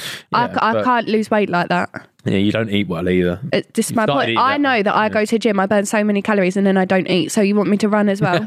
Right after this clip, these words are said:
Speaker 2: <laughs>
Speaker 1: <laughs> That's a death wish, that is. Um,
Speaker 2: Uh, I feel, uh, we told
Speaker 1: but
Speaker 2: the
Speaker 1: then
Speaker 2: story
Speaker 1: obviously
Speaker 2: about
Speaker 1: I
Speaker 2: when you, when you thought you could beat me in a mile, mile race. Faith thought she
Speaker 1: Yeah.
Speaker 2: could run a mile quicker than me.
Speaker 1: I can't.
Speaker 2: Yeah, well, we figured that out. So
Speaker 1: I didn't, I couldn't even run
Speaker 2: we
Speaker 1: a
Speaker 2: went,
Speaker 1: mile
Speaker 2: we was
Speaker 1: at
Speaker 2: at the
Speaker 1: that
Speaker 2: gym
Speaker 1: point.
Speaker 2: together, and she's like,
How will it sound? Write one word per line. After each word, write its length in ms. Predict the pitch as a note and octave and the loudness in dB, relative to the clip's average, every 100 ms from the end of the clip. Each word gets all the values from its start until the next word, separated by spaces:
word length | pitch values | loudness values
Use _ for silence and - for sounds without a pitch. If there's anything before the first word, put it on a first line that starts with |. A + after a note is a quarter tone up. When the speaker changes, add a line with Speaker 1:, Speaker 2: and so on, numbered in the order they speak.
| E3+ | -4
Speaker 2:
<laughs> 100 | - - | -6 0
Speaker 1:
<laughs> 460 | B3+ B3 - F#4 | 0 0 -2 -4
That's 200 | C4 A3 | -2 -2
a 40 | A#3 | 0
death 240 | G#3 - | -2 -2
wish, 220 | - - | -4 -4
that 200 | - D#3+ | -2 0
is. 200 | F#3+ G#3 - | 0 0 -2
Um, 460 | G3+ G#3+ G#3 G3+ G3 - - | -2 0 0 -2 -4 -8 -4
Speaker 2:
Uh, 200 | D#3 C#3 | -2 0
I 40 | |
feel, 220 | C3+ F3 D3 | 0 0 0
uh, 140 | D3 | 0
we 160 | C#3+ D#3 | 0 -2
told 160 | E3+ A3 | 0 -2
Speaker 1:
but 40 | |
Speaker 2:
the 60 | G3+ | 0
Speaker 1:
then 120 | C4 | 0
Speaker 2:
story 100 | - | 0
Speaker 1:
obviously 240 | G2 G3 | 0 0
Speaker 2:
about 80 | A#3 | 0
Speaker 1:
I 40 | |
Speaker 2:
when 160 | A2 G#2+ | 0 0
you, 120 | G#2 F#2+ B2 | 0 -2 -2
when 200 | A2+ G#2 | 0 2
you 120 | G2+ | 0
thought 220 | - G2+ | 0 -2
you 100 | G2 | 0
could 120 | F#2 G2 | -2 -2
beat 200 | G#2 G2 | -2 -2
me 120 | G#2 | -2
in 60 | G2 | 0
a 60 | |
mile, 360 | G2 F#2+ F#2 A2+ | 0 0 0 -2
mile 300 | A2 A2 G2 | -2 -2 0
race. 340 | G2+ G#2+ - - _ _ _ _ | 0 -2 -6 -20 _ _ _ _
Faith 240 | - C3 | -6 -2
thought 140 | D3 C3 | 0 0
she 80 | |
Speaker 1:
Yeah. 100 | C#4 | 0
Speaker 2:
could 160 | C3 A2 A#2 | -2 -4 -2
run 140 | A#2 | -2
a 60 | G#2+ | -2
mile 280 | A2 G2+ - | -2 -2 -2
quicker 280 | B2 - | -4 -2
than 120 | G2 F2+ | -2 -2
me. 140 | D#2+ - | -6 -6
Speaker 1:
I 120 | - | -4
can't. 360 | G#3 - F3 - - _ - - _ _ _ - | -2 0 -2 -2 -10 _ -20 -20 _ _ _ -6
Speaker 2:
Yeah, 260 | D#3 B2 G2+ | -2 0 -2
well, 160 | B2+ C3+ | -2 0
we 80 | B2 | 0
figured 260 | D3 C3 B2 | 0 0 -2
that 100 | B2 | 0
out. 220 | B2 C#3 | -2 -2
So 120 | - | -2
Speaker 1:
I 80 | D#3+ | 0
didn't, 180 | - - | 0 -2
I 40 | |
couldn't 240 | - D4+ A3 | -2 0 0
even 100 | G3 | 0
run 140 | F3 | 0
Speaker 2:
we 80 | F#3 | 0
Speaker 1:
a 0 | |
Speaker 2:
went, 80 | D4+ | 0
Speaker 1:
mile 60 | A3 | 2
Speaker 2:
we 60 | |
was 100 | F#3+ F#3+ | 2 0
Speaker 1:
at 20 | |
Speaker 2:
at 60 | |
the 60 | F3 | -2
Speaker 1:
that 40 | G3+ | 0
Speaker 2:
gym 100 | G3+ | 2
Speaker 1:
point. 80 | F#3+ | 0
Speaker 2:
together, 260 | - C#3 B2 | 0 0 2
and 80 | B2+ | -2
she's 160 | D3+ | -2
like, 160 | C#3+ B2 | 0 -2